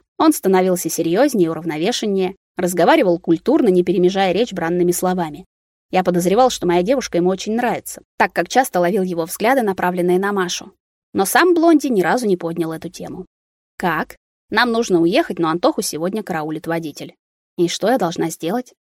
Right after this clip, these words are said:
«Сказать водителю, что Антон поедет с тобой на свидание.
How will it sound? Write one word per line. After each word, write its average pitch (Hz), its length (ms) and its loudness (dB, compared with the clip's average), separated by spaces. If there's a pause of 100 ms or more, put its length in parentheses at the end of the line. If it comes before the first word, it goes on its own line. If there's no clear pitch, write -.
(240)
«Сказать 190 420 -2
водителю, 196 440 0
что - 160 -6
Антон 247 320 0
поедет 175 340 -2
с - 80 -8
тобой 170 240 -2
на 220 80 -2
свидание. 160 580 -6